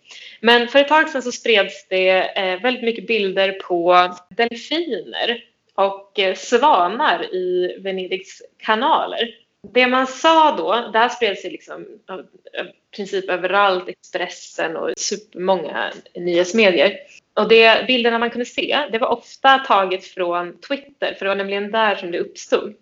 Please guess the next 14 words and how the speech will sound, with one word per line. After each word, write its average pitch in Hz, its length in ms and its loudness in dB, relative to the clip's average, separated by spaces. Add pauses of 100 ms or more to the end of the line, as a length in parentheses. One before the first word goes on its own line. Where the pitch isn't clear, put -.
Men 220 120 -4
det 254 60 4
var 254 100 2
bilder 185 360 0
på 175 440 -2
Venedigs 214 400 -2
kanaler 175 720 0
och 180 260 -6 (100)
bilder 170 360 0
på 170 340 -2
delfiner 185 720 0
lagda 185 360 0
bredvid 214 320 0
varandra. 208 480 -2